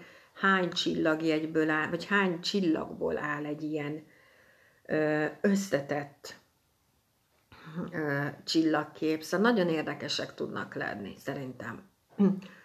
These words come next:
Meg mit látsz, ö, fönt, m-, mi az, amit nem látsz, mert ugye a Föld, ö, ö, olyan helyzetben van, hogy őt nem látni, van egy csomó olyan állás, amit így nem látni,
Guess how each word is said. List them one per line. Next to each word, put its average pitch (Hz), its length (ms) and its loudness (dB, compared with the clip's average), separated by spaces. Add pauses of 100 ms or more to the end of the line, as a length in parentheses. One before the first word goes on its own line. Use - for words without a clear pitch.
(400)
Meg 156 260 0
mit 190 220 6
látsz, - 600 -2
ö, 143 360 2 (140)
fönt, 180 600 4
m-, 180 80 -2 (200)
mi 185 240 6
az, 160 160 4
amit 147 280 0
nem 160 220 4
látsz, 156 280 2
mert 151 200 0
ugye 151 180 -2
a 131 120 -8
Föld, 147 520 4
ö, 143 260 2 (200)
ö, 151 220 0
olyan 156 420 4
helyzetben 156 640 -2
van, 156 100 -6
hogy 156 160 -6
őt 151 200 -2
nem 160 220 -2
látni, 165 720 0 (140)
van 175 160 2
egy 160 120 0
csomó 156 340 0
olyan 151 260 -2
állás, 151 460 -2
amit 160 240 -4
így 151 120 -4
nem 147 200 -6
látni, 175 640 0